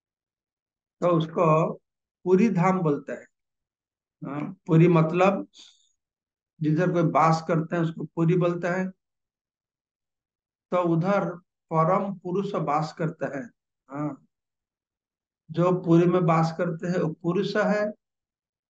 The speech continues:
अरे परम पुरुष है, पुरुषोत्तम होता है। हम्म, परम पुरुष पुरुषोत्तम, इसीलिए इसी धाम को पुरी धाम बोला जाता है। <clears throat> जिधर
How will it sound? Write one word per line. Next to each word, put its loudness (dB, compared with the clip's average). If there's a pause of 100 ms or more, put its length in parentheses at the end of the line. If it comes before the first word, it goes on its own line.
(300)
अरे 0
परम 0
पुरुष -2
है, -2
पुरुषोत्तम -4
होता -4
है। -8
हम्म, -18
परम -6
पुरुष -10
पुरुषोत्तम, -6 (1000)
इसीलिए 0
इसी 0
धाम -4
को -6 (600)
पुरी 4
धाम 2
बोला 0
जाता -2
है। -4 (180)
<clears throat> -4 (1160)
जिधर 0